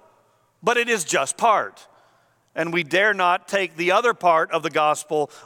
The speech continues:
away. We must honestly deal with our sin by mourning over it, which leads to conversion. The second arena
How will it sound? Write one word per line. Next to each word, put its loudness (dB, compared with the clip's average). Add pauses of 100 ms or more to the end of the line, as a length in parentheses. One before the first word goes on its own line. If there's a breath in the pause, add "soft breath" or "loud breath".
away. 2
We -6
must -2
honestly 0
deal -4
with 0
our 0
sin -6 (220 loud breath)
by 2
mourning 0
over 0
it, -2 (160 loud breath)
which -2
leads -2
to -2
conversion. -2 (920)
The 0
second -2
arena -2